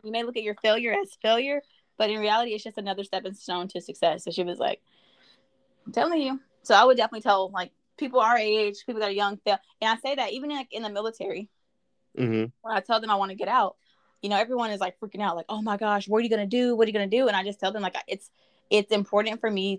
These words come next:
Speaker 1: to explore other aspects in my life, right? Like, I just can't do this forever. I need to, like, live.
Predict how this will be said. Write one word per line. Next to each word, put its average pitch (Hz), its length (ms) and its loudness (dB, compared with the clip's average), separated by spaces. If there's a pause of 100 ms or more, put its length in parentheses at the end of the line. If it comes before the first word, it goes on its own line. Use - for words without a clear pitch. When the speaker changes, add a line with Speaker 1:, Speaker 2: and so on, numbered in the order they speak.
(120)
Speaker 1:
to 214 80 0
explore 185 640 2
other 185 440 6 (400)
aspects 180 460 2
in 185 140 -4
my 165 80 -2
life, 165 360 0 (480)
right? 185 220 0
Like, 180 140 -4
I 180 80 0
just 190 280 -4
can't 180 280 -4
do 190 160 -2
this 170 280 -4
forever. 175 320 2
I 165 60 4
need 180 220 -4
to, 185 100 -4
like, 170 160 -4
live. 226 480 4